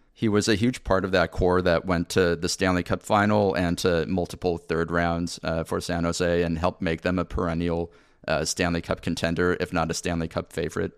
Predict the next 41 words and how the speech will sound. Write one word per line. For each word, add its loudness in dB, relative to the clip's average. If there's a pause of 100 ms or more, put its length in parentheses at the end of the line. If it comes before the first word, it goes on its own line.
(240)
And 2
I 4
think 0
part 2
of -2
the -2
thinking 0
was 0 (240)
Wilson 4
had 4
to -2
know, 4
like 2
all 4
the 2
rest 0
of -2
us, 2
that 0 (100)
that 4
contract 0
was -4
going 2
to 0
end 0
up 0
looking 0
bad 0
at -2
some -2
point. -4 (300)
Vlasic 4
was 0
thirty 2
years 2
old 2
when 2
he 2
signed 0
the -4
deal. 0